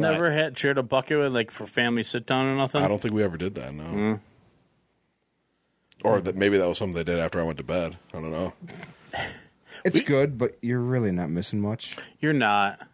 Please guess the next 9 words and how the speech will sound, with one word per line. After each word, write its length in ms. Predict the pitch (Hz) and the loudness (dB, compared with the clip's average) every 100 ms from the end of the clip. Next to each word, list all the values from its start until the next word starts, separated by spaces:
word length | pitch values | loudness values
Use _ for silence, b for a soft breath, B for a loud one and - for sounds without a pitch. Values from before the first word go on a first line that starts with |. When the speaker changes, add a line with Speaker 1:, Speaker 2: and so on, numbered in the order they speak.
| _ | _
Speaker 2:
You're 140 | 117 | -2
not. 340 | 107 98 95 - | 0 0 -2 0
Especially 480 | 127 - 156 143 151 | 0 2 0 2 2
when 200 | 135 123 | 2 2
you 80 | 113 | 2
start 340 | - 117 104 | 2 2 2
branching 520 | 113 110 107 - 104 | 2 4 2 0 0
into 440 | 104 101 95 101 92 | 0 -2 -4 -8 -2
other 640 | 101 98 98 95 95 | 0 2 0 -2 -6